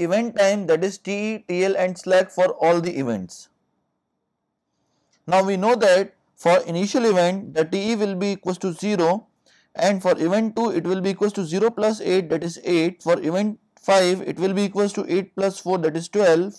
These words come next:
For event eight it will be equals to twelve plus eight, that is twenty. For event ten it will be equals to twenty plus six, that is twenty-six. Now for event three it will be equals to zero plus nine, that is nine. For event six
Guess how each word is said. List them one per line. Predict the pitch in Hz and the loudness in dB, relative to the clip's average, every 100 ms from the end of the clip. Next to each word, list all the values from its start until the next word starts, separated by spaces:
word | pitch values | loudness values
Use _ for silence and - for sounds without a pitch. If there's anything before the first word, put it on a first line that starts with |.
| 165 | 0
For | 160 | 0
event | 160 175 190 175 - | 0 -2 -4 -8 -6
eight | - 196 180 - | 0 2 2 -4
it | 160 | -6
will | 165 | -4
be | 180 | -4
equals | 185 185 175 | -4 -4 -4
to | |
twelve | 175 170 196 196 | -2 0 0 0
plus | 196 196 | -4 -2
eight, | 175 175 | -4 -4
that | 160 160 | -4 -6
is | - | -6
twenty. | 185 185 165 170 202 _ _ _ _ | -6 -4 -4 -4 -6 _ _ _ _
For | - 151 - | -2 -2 0
event | 165 202 196 | -2 -2 -2
ten | 190 190 180 - | 0 2 0 -6
it | 147 | -6
will | 160 | -4
be | 175 | -4
equals | 185 170 180 175 | -4 -2 -4 -2
to | 208 208 _ _ | -6 -6 _ _
twenty | 143 160 190 | -6 -4 -4
plus | - 196 | -4 -6
six, | 202 202 - | -6 -8 -6
that | 160 170 | -6 -6
is | 190 | -6
twenty-six. | 156 139 135 139 - - _ _ _ _ _ _ | -8 -8 -6 -8 -10 -18 _ _ _ _ _ _
Now | 147 185 | -2 0
for | 208 214 170 | 0 0 0
event | 190 214 208 | 0 -2 -2
three | 214 220 175 | -2 -2 -4
it | 151 | -4
will | 190 | -2
be | 196 | -4
equals | 185 196 196 | -2 -4 -2
to | 202 | -4
zero | 151 175 | -2 -2
plus | 208 208 202 | -2 -4 -2
nine, | 180 185 | -2 -2
that | 165 165 | -2 -4
is | 170 | -2
nine. | 170 151 151 190 _ _ _ | 0 0 -2 -6 _ _ _
For | - 170 | 0 0
event | 156 180 214 | 0 0 -2
six | 220 214 | -2 -6